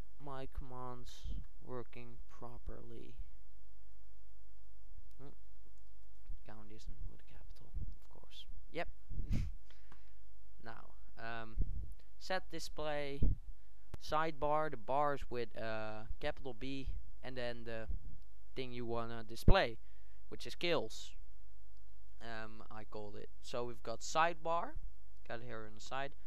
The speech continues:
Below name. Below name is when someone's in a server, you see their name above their head, and then below, below that you will see, uh,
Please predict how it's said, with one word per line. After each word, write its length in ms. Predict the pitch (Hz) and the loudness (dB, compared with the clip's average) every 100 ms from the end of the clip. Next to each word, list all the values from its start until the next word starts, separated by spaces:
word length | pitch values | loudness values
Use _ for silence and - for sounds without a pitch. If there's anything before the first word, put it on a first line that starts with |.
| - - - | -2 -2 0
Below 340 | 135 151 180 | 0 2 0
name. 440 | 190 175 165 117 117 | 0 -2 -2 -2 -2
Below 280 | 123 160 196 | 0 0 0
name 360 | 190 190 202 | 0 0 0
is 280 | 160 147 - | 0 0 0
when 320 | 143 139 135 | 0 -2 0
someone's 440 | - 156 156 156 156 | 0 0 0 0 0
in 80 | 147 | 0
a 40 | |
server, 540 | - 151 151 151 151 - - - | 0 2 2 0 0 -2 -2 -2
you 60 | 127 | 0
see 200 | - 175 | 0 0
their 140 | 151 | 0
name 260 | 139 147 156 | 0 -2 0
above 240 | 147 147 | 0 2
their 140 | 151 147 | 0 0
head, 160 | 156 | -2
and 140 | 147 135 | -2 -4
then 80 | 127 | -2
below, 280 | 143 147 | -2 0
below 340 | 135 131 139 170 | 0 -2 0 0
that 200 | 175 175 135 | 0 0 0
you 120 | 143 | 0
will 200 | 143 131 | 2 2
see, 400 | - 139 131 127 | 0 -2 -2 -2
uh, 180 | 123 | -2